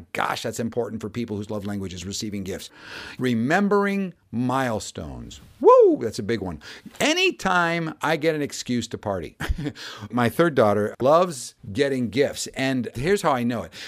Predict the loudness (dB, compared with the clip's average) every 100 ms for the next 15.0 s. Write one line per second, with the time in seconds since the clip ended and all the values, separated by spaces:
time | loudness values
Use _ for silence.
0 | -12 -4 0 2 2 2 0 -2 -10 -10
1 | 0 0 0 -6 -6 -2 -2 -2 -4 -4
2 | -2 -2 0 0 -2 -4 -6 -6 -6 -6
3 | -10 -14 _ _ -8 -4 -4 -4 -4 -4
4 | -4 -4 -2 0 0 -2 -4 -4 -2 -4
5 | -6 -6 -6 -6 -4 -2 -2 -2 -4 -10
6 | -16 -16 -8 -4 0 2 0 0 -2 -2
7 | -2 -2 -2 -2 -2 -4 -2 -4 -2 -4
8 | -4 -6 -8 -4 -4 -4 -6 -6 -6 -4
9 | -4 -4 -6 -6 -6 -6 -6 -4 -4 -4
10 | -10 -12 -10 -10 -10 -10 -10 -10 -8 -6
11 | -2 0 0 -2 -8 -10 -8 -8 -6 -6
12 | -6 -10 _ -20 -18 -12 2 2 4 -2
13 | -2 2 2 0 0 0 0 -4 -4 -2
14 | -2 0 -2 -2 -4 0 2 2 0